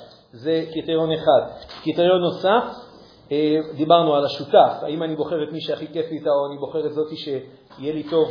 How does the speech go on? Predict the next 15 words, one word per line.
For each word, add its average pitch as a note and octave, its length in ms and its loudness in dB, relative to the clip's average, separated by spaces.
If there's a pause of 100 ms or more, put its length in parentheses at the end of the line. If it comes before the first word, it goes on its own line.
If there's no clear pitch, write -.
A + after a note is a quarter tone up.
(160)
לעבוד C3 380 0
איתה, F#3 280 0 (600)
אה, - 60 -8 (380)
וכולי. C3+ 360 -2 (560)
אה, D#3 500 4 (100)
קריטריון F#3 400 2
נוסף, F#3 360 6 (120)
שלישי, E3+ 360 -4
שלא F3 220 -4
דיברנו F3 360 -2
עליו D3 200 2
אתמול, C#3 300 -8 (640)
קצת F3 260 -2
מבחינת F3 500 -6
המניע, E3 500 -2